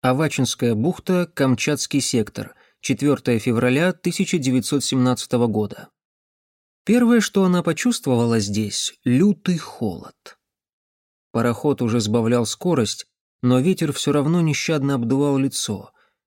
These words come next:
Резкие порывы вздымали полы длинной стёганой шинели, вихрили раскиданные по плечам тёмные волосы и без конца пытались сорвать с головы тёплую меховую шапку. В онемевшее лицо теперь летели не только колючие брызги воды,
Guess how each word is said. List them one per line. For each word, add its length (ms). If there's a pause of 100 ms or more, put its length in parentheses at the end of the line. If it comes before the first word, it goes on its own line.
(120)
Резкие 480
порывы 600
вздымали 580
полы 400
длинной 460
стёганой 480
шинели, 680 (380)
вихрили 500
раскиданные 720
по 100
плечам 480
тёмные 460
волосы 600 (300)
и 80
без 200
конца 340
пытались 460
сорвать 380
с 80
головы 420
тёплую 460
меховую 480
шапку. 680 (460)
В 60
онемевшее 580
лицо 400
теперь 340
летели 440
не 160
только 380
колючие 500
брызги 460
воды, 480